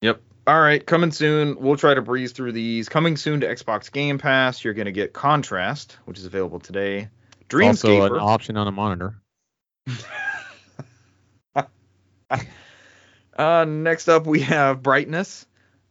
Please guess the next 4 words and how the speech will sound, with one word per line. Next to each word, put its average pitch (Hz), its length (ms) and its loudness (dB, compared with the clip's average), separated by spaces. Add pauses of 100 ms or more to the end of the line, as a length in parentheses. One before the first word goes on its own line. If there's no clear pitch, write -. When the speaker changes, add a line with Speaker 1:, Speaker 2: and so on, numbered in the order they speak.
(100)
Speaker 1:
uh, 113 600 -2
followed 117 440 0
by 107 800 0
Speaker 2:
Yeah. 117 380 -6